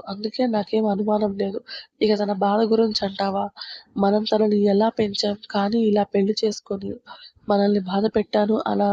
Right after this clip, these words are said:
తన, తను గిల్టీగా ఫీల్ అవుతుంది. విరాజ్ కూడా అదే సిచ్యువేషన్‌లో ఉన్నాడు." నెక్స్ట్ టైమ్ మనం వచ్చేసరికి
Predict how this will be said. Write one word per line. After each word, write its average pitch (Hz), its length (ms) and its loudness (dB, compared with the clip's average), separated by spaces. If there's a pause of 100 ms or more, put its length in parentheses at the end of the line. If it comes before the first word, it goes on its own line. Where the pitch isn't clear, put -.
(100)
తన, 196 180 -2 (200)
తను 202 180 0
గిల్టీగా 214 600 2
ఫీల్ 208 320 2
అవుతుంది. 185 420 -4 (400)
విరాజ్ 214 360 2
కూడా 226 320 2
అదే 220 200 2
సిచ్యువేషన్‌లో 220 720 0
ఉన్నాడు." 208 420 -2 (1000)
నెక్స్ట్ 208 300 -4
టైమ్ 247 200 2
మనం 214 160 2
వచ్చేసరికి 208 640 -2